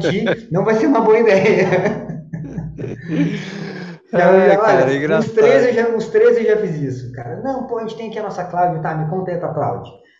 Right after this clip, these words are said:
Speaker 1: Então, os
Speaker 2: Uma
Speaker 1: caras vêm
Speaker 2: V P S.
Speaker 1: com V P S, né?
Speaker 2: É.
Speaker 1: "Não, a gente tem lá um servidor que a gente." Eu, "Ah, cara, isso aí não é cloud."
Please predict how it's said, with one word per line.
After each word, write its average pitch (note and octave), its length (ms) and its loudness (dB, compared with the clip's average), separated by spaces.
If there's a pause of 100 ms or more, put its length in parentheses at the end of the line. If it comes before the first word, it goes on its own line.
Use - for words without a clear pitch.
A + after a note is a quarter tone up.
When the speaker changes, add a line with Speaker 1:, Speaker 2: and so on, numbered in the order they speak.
(160)
Speaker 1:
Então, - 120 -6
os G#2+ 60 -4
Speaker 2:
Uma - 20 -4
Speaker 1:
caras G#3+ 200 0
vêm G3 100 2
Speaker 2:
V - 60 2
P A#2 100 0
S. A3+ 100 -4 (420)
Speaker 1:
com A#3 60 2
V A3+ 100 2
P - 60 0
S, G3+ 420 2
né? C#3 280 -4
Speaker 2:
É. - 20 -8
Speaker 1:
"Não, F4 260 -2
a D#4 40 -4
gente B3 180 -8
tem C4 140 -4
lá C#4 300 -2
um C4+ 40 -2
servidor A#3 640 -4
que - 60 -8
a A#3+ 40 -12
gente." - 280 -12 (360)
Eu, E3+ 100 -2
"Ah, C3 120 -2
cara, A#2 280 -8
isso - 180 -8
aí D3+ 320 -2 (240)
não D#3 240 -2
é D#3 180 -2
cloud." G#2 400 -8